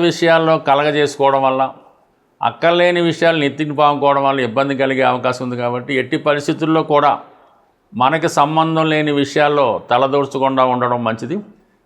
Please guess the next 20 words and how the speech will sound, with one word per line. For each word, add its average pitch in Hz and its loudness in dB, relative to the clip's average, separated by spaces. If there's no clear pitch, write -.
వీలైతే 170 2
ఎప్పుడన్నా 151 0
ఒక 120 -6
పౌర్ణమి 147 2
రోజు, 139 2
ఒక 117 -4
దశమి 143 0
రోజు, 135 0
ఒక - -4
అష్టమి 135 -2
రోజు, 127 0
ఒక 110 -4
రోజు 127 0
చూసుకొని 131 -6
సాధువులు 165 4
లాంటి 156 2
వాళ్ళు, 117 0
అంటే 127 -4
వాళ్ళు 151 4
నిజాయితీగా 160 2